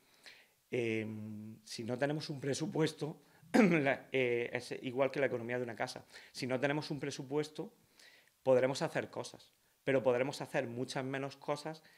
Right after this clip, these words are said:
que si lo, todo lo tenemos reflejado y presupuestado. Nosotros queremos trabajar con un presupuesto. Nosotros estamos hablando con Vox, con Adelante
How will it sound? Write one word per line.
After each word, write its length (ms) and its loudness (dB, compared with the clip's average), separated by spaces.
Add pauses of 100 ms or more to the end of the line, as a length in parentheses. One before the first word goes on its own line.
(140)
que 120 0
si 180 -2
lo, 180 2
todo 260 0
lo 120 0
tenemos 300 -2
reflejado 760 -4
y 100 -4
presupuestado. 760 -8 (460)
Nosotros 380 0
queremos 320 0
trabajar 380 -2
con 140 -8
un 80 -6
presupuesto. 540 -16 (420)
Nosotros 480 -6
estamos 420 -10
hablando 480 -8 (500)
con 200 -2
Vox, 340 -2 (760)
con 180 0
Adelante 520 -4